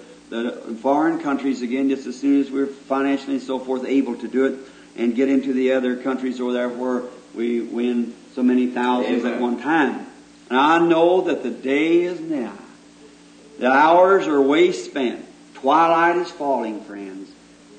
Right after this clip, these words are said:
Speaker 1: And I want to do all that I can, for this is the only time that you and I will ever be mortal.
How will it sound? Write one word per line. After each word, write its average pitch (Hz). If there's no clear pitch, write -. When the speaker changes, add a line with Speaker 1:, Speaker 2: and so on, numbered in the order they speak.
Speaker 1:
And 123
I 131
want 143
to 123
do 135
all 196
that 202
I 156
can, 135
for 135
this 135
is 127
the 127
only 196
time 127
that 123
you 170
and 175
I 170
will 147
ever 202
be 214
mortal. 143